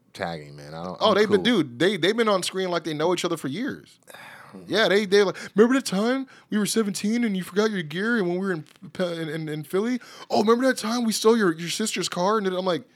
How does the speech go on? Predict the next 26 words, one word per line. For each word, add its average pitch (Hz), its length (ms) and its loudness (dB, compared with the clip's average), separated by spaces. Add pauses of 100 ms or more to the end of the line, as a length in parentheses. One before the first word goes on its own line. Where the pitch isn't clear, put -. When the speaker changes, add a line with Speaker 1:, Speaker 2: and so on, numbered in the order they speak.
(460)
Speaker 2:
"Do 135 80 -8
y'all 285 240 4
really 254 300 2
Speaker 1:
Jeez. 147 60 -4
Speaker 2:
know 139 200 2
each 185 160 -2
other?" 185 280 2
Or - 20 2
Speaker 1:
I - 60 0
Speaker 2:
y'all 160 120 2
Speaker 1:
mean, 185 280 4
Speaker 2:
just 151 140 -4
Speaker 1:
I, 127 180 -8
I 139 40 -2
mean, 156 200 -2
they 151 120 0
have 156 180 2
similar 127 460 -2
ages, 98 400 -4
but - 180 -10
still, 107 340 -2
man. 80 280 -10 (320)
Ah, 95 220 -6 (100)
anyway. 90 300 -6 (420)
Speaker 2:
Yeah, 107 220 -4
so 110 320 -4